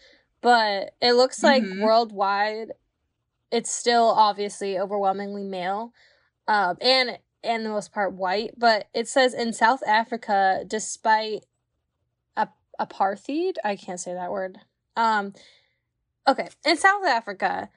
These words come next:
Speaker 1: only four percent of the seventeen thousand two hundred and fifty-two pilots in the country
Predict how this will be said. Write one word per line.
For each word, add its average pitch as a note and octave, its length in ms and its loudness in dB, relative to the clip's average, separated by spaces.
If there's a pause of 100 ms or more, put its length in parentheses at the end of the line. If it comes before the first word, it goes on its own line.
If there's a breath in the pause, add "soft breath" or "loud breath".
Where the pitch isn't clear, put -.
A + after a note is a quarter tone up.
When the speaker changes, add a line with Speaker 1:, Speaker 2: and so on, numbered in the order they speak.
(200)
Speaker 1:
only C4 240 2
four C#4+ 320 4
percent B3+ 600 0
of A3 300 0
the G#3+ 180 -4
seventeen C#4 720 -2
thousand A#3 800 0
two C4+ 240 -2
hundred C4+ 360 -4
and A#3 140 -10
fifty-two B3+ 580 -4
pilots A3 440 -2
in A3 140 -10
the A3 80 -10
country F#3+ 720 -10